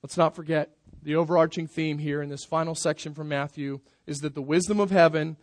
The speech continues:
is gleaned by observing the life of Jesus and by applying the instruction from Jesus. So big things are happening in this final section leading up to the triumphal entry and to the cross. Big things are happening here at the end of Matthew.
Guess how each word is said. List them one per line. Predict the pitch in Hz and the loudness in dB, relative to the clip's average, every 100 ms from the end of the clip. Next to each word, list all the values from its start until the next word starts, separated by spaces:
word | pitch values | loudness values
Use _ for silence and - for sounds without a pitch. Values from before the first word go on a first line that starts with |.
| _ _ | _ _
is | 147 139 | -6 -6
gleaned | 156 156 170 180 | -2 2 2 2
by | 151 151 | 2 2
observing | 143 131 165 160 147 | 0 -2 -2 -2 -6
the | 139 | 0
life | 147 196 196 | 4 4 2
of | 175 | -4
Jesus | 196 196 190 190 - | 0 0 0 -2 -4
and | 165 156 | -6 0
by | 151 | 0
applying | 143 175 170 165 | 0 -2 -4 -2
the | 156 | -6
instruction | 139 - 175 160 - 147 | -10 -6 -4 -4 -8 -12
from | - - 165 156 | -8 -2 -2 -2
Jesus. | 139 156 139 123 - | -2 -2 -2 -8 -10
So | 156 143 _ _ _ | -8 -8 _ _ _
big | - 214 | 6 6
things | 240 233 196 | 4 2 2
are | 185 | 6
happening | 180 185 175 165 151 - - | 8 8 4 -4 -4 -10 -6
in | 170 | -2
this | 170 160 | -2 2
final | 180 175 165 | 2 4 2
section | 165 160 151 | 0 0 -2
leading | 160 175 175 | 0 2 2
up | 170 | 0
to | - 156 | -2 -6
the | |
triumphal | 147 170 170 175 180 | -2 0 0 0 -2
entry | 180 175 175 170 _ - | -2 0 -2 -2 _ -6
and | 160 147 151 _ | -2 -2 -4 _
to | 185 | -6
the | 165 | -4
cross. | - 180 165 113 - - _ _ | 2 4 6 4 -6 -14 _ _
Big | 196 214 | 6 6
things | 240 226 | 2 2
are | 214 | 4
happening | 208 208 220 180 170 | 8 10 8 0 0
here | 185 | 0
at | 175 | -2
the | 175 | -4
end | 180 185 | -4 -2
of | 165 | -4
Matthew. | 170 160 156 - 131 | 0 0 0 -4 -10